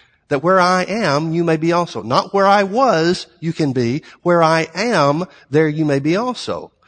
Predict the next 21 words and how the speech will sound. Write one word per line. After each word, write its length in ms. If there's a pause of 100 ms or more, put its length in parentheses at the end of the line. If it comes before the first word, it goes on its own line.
(160)
What 80
does 100
it 100
mean? 320 (760)
It 140
means 240
very 240
simply 300
this. 400 (260)
Jesus 340
going 260
to 60
the 120
cross 340
and 80
being 160
raised 240
from 140
the 40
dead 240
created 840